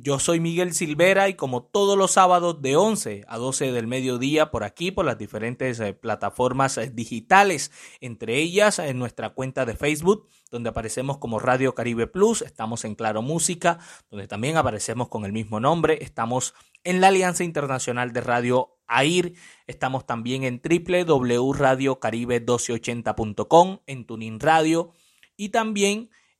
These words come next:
en, eh, la tienda Play Store, donde nos pueden encontrar como Radio Caribe Plus.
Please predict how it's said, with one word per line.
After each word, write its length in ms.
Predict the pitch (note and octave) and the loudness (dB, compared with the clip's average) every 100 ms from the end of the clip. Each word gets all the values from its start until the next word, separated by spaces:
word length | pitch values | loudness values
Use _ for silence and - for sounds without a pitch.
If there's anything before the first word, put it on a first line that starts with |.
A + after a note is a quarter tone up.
| - | -4
en, 340 | G3+ A#3 D4+ - | 0 0 -4 -8
eh, 260 | A#2 A2 | -4 -2
la 220 | A2+ B2 B2 | 0 0 0
tienda 400 | D3 D#3 C#3+ D3 | -6 2 0 2
Play 240 | C#3+ B2+ | 0 0
Store, 380 | A2+ - E3+ F#3+ | -4 4 4 4
donde 480 | C#3+ A2 G#2 G#2 - | -4 -4 -4 -6 -6
nos 160 | A#2 | -8
pueden 300 | - G3 A3 | -4 -2 -2
encontrar 600 | G3 F3+ E3+ D#3+ D3+ D#3 | -4 -4 -6 2 2 2
como 320 | - D3 C#3 D3 | 2 2 2 0
Radio 540 | C3+ A#2 A2+ A2+ B2 - - | 2 2 2 0 0 -6 -8
Caribe 480 | G#2+ G2+ G2 G2+ | -6 -4 -4 -4
Plus. 400 | - C#3+ D#3 - | -2 2 2 2